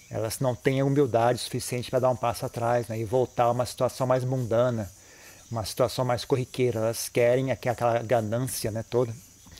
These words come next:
Então elas acabam, ah, empacadas, né? Ou então elas forçam demais a, a mão, né? E acaba ficando desequilibrada mentalmente, emocionalmente, né? Falta de humildade, falta de ga-,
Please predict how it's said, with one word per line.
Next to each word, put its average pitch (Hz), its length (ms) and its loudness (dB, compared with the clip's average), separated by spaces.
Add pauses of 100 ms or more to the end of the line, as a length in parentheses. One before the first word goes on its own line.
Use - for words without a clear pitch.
(380)
Então 110 340 -6
elas 107 340 -2
acabam, 120 600 -2
ah, 120 260 -2 (380)
empacadas, 123 760 0
né? 110 80 -12 (1160)
Ou 110 80 -6
então 101 300 -8
elas 101 220 -4
forçam 127 400 2
demais 117 420 0
a, 120 180 -2
a 127 100 -4
mão, 120 280 0
né? 120 280 -4
E 139 100 -2
acaba 110 440 -2
ficando 120 420 -2
desequilibrada 113 920 0 (680)
mentalmente, 120 800 0
emocionalmente, 120 840 -6
né? 127 100 -14 (1700)
Falta 117 280 -2
de 117 80 -2
humildade, 127 540 2
falta 123 280 2
de 117 80 -4
ga-, 135 140 -2